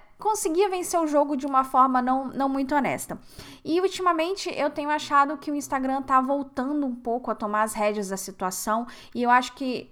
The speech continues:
se bem eu ainda tenho muitas ressalvas com o Instagram, eu acho que no futuro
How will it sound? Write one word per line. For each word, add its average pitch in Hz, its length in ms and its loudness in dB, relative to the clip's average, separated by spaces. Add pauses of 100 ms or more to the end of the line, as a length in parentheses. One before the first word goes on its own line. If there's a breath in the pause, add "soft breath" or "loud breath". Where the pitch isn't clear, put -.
(140)
se - 240 -2
bem 262 240 0
eu 330 80 0
ainda 277 220 0
tenho 262 200 -4
muitas 320 380 0
ressalvas 254 580 0
com - 60 -12
o 240 60 -4
Instagram, 220 480 -2
eu 233 180 0
acho 233 220 0
que 254 100 -8
no 277 100 -2
futuro 311 680 -4